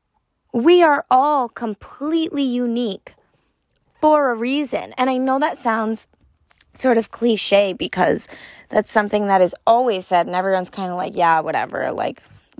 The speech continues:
we're all individual, we're all unique, blah, blah, blah." But it's so true. It is so, so true. Think about it.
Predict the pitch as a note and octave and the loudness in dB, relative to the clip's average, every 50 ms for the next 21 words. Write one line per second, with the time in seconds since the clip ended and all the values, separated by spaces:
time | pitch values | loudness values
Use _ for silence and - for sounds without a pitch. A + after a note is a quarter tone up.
0 | - - E3 F3 F3 E3+ E3+ F3 E3+ E3 E3+ E3 - E3+ E3 - E3+ E3 E3 E3+ | -10 -4 0 2 4 4 4 2 -2 -4 -6 -4 -4 -4 -2 0 0 0 2 2
1 | F3 F3+ G#3 G#3 G3+ G3+ G3 F#3+ F3+ F3+ E3+ - - F#3+ F3 F3 F3 E3+ E3 D3 | 4 4 2 0 -2 -6 -6 -6 -6 -8 -8 -4 0 2 2 2 2 0 -2 -4
2 | D#3 D#3 - F#3+ F#3 E3+ F3 - A3+ A#3+ D4 - - - - - - - F4 F4 | -4 -4 -2 0 0 0 0 -2 -4 -6 -6 -6 -8 -14 -14 -10 -4 0 2 2
3 | F4+ F4 F4 E4+ - - - - - F4 G4 G#4+ A#4 A4+ A4 G4+ D4 A3 - - | 2 2 0 -4 -8 -12 -14 -12 -8 -6 -4 -2 0 2 2 2 0 -2 -4 -6
4 | - _ _ _ _ _ _ _ _ _ - C#4+ C#4 C#4 C#4 B3 - - - - | -8 _ _ _ _ _ _ _ _ _ -8 -4 -4 -4 -4 -6 -10 -16 -18 -18
5 | - - - B3+ A#3 A#3 A3+ A3+ A3+ A3+ A3+ A3+ A3+ A#3 A#3+ A#3 G#3 _ _ _ | -16 -10 -4 0 2 2 2 2 2 0 -2 -2 -4 -4 -6 -6 -10 _ _ _
6 | _ _ _ _ _ _ _ _ - - - - D4 D4 C#4+ C#4 - - - - | _ _ _ _ _ _ _ _ -20 -12 -4 0 2 4 4 2 0 -4 -12 -12
7 | - - - - G3 _ _ _ _ _ _ - - G4 E4+ - A3+ G3+ F3+ - | -10 -12 -12 -14 -16 _ _ _ _ _ _ -6 -4 -4 -2 0 0 0 0 -2